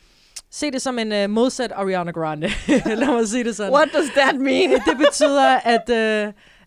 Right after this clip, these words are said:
Speaker 1: at, øh, du, du får ikke rigtig, øh, du kommer ikke ind i stuen hos Justice på samme måde, som man måske er vant til. Øh, også her med sociale medier. Nu er det også, også lige nogle år før, det overhovedet bliver aktuelt. Øh, men, men de er ikke,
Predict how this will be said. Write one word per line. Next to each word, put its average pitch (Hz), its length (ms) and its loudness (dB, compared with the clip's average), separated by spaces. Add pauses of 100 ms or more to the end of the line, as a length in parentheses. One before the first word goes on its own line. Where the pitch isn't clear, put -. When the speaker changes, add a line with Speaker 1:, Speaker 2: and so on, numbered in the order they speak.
Speaker 1:
at, 226 300 -2
øh, 208 280 -2 (120)
du, 233 260 -8
du 226 80 -8
får 233 220 -4
ikke 233 260 -6
rigtig, 226 420 -6
øh, 202 440 -2
du 220 60 -12
kommer 262 220 -4
ikke 277 200 -8
ind 269 180 -4 (180)
i 220 80 -8
stuen 170 440 -8 (380)
hos - 240 -12
Justice - 480 -10
på - 80 -10
samme 175 280 -6
måde, 160 220 -8
som 190 180 -10
man 175 300 -10
måske 175 340 -12
er 190 60 -6
vant 202 260 -6
til. 170 200 -10 (500)
Øh, 175 240 -4 (100)
også 185 180 -12
her 185 60 -6
med 185 100 -12
sociale 180 380 -10
medier. 175 260 -8
Nu 180 80 -6
er 185 40 -8
det 190 160 -4
også, 180 200 -8
også 185 140 -14
lige 185 280 -8 (380)
nogle 190 240 -8
år 202 160 -4
før, - 440 -6 (160)
det 196 180 -2
overhovedet 180 280 -6
bliver 190 140 -6
aktuelt. 170 440 -8 (100)
Øh, 170 440 -6
men, 185 140 -12 (100)
men 196 120 -8
de 214 200 -8
er 214 40 -2
ikke, 208 200 -6